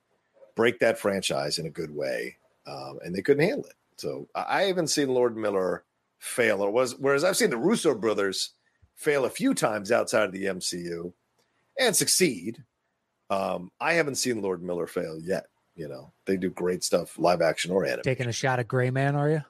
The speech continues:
Speaker 1: I, I haven't seen it yet. Uh, I'm, I didn't read some great reviews, so I've been kinda hesitant to watch it. But
Speaker 2: It's
Speaker 1: there have been
Speaker 2: fine.
Speaker 1: some positive re-, oh, you watched it? Okay.
Speaker 2: It's fine.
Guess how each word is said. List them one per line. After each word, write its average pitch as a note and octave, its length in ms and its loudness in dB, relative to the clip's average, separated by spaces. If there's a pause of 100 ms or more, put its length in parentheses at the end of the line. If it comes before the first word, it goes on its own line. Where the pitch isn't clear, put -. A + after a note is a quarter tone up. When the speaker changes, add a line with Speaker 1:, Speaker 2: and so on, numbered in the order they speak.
(160)
Speaker 1:
I, D3+ 240 2 (100)
I D#3 40 4
haven't D#3+ 180 2
seen B2+ 200 2
it E2 140 -6
yet. A#1 220 -4 (200)
Uh, E2+ 440 -2
I'm, G#2 300 2 (360)
I B2+ 180 0 (400)
didn't E3 200 0
read D#3+ 160 2
some D3 120 2
great C3 200 2
reviews, D3+ 420 2
so C3 140 2
I've A2 100 0
been G#2+ 100 -6
kinda G#2 200 -2
hesitant C3 400 0
to C3+ 100 0
watch B2 300 2
it. A#2+ 160 -2 (460)
But F3 80 2
Speaker 2:
It's - 80 -2
Speaker 1:
there A2 80 4
have A#2 100 4
been A#2 80 4
Speaker 2:
fine. G2+ 60 -4
Speaker 1:
some - 180 -12
positive G2+ 420 -2
re-, G2 140 -4
oh, F#3+ 80 2
you F#3+ 160 2
watched C#4 320 0
it? D#4+ 120 -2 (200)
Okay. F#3 220 2
Speaker 2:
It's A#2 160 0
fine. G2 320 -2